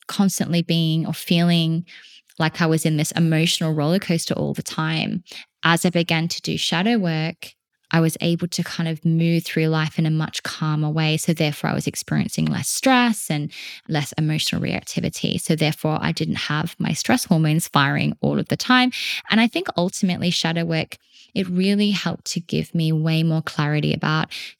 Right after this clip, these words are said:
who I was and what I want in the world, even when I have days when I don't fully know what I'm doing or how I'm feeling. There's no nagging sensation within. It just gives me a much, I have a much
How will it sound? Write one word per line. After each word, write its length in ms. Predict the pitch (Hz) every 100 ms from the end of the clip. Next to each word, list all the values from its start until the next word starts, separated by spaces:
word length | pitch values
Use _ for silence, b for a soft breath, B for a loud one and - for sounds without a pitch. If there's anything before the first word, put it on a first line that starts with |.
| -
who 180 | 190 185
I 100 | 180
was 460 | 165 151 151 156 -
and 240 | 160 156 156
what 140 | 160
I 80 | 156
want 320 | 156 156 -
in 100 | 170
the 80 | 160
world, 340 | 160 156 170 -
even 260 | 214 233
when 100 | 220
I 60 | 190
have 240 | 180 175
days 240 | 170 - 185
when 100 | -
I 60 |
don't 240 | 170 175 -
fully 340 | - 233 226
know 240 | 220 214 208
what 140 | 202
I'm 120 | 196
doing 480 | 190 165 170 170 175
or 220 | 151 143 - B
how 220 | B 180 175
I'm 180 | 175
feeling. 560 | 175 175 180 165 151 170 - _ _ _ _ _ -
There's 200 | 180 185
no 160 | 175
nagging 540 | 185 170 160 165 160 165
sensation 680 | - 160 - 156 - 160 160
within. 480 | 160 156 160 - - B B B
It 120 | 170
just 240 | - 175 -
gives 240 | 165 -
me 140 | 151
a 60 | 160
much, 500 | 165 170 170 - - B B B B
I 80 | 175
have 180 | 170 170
a 80 |
much 320 | 165 170 -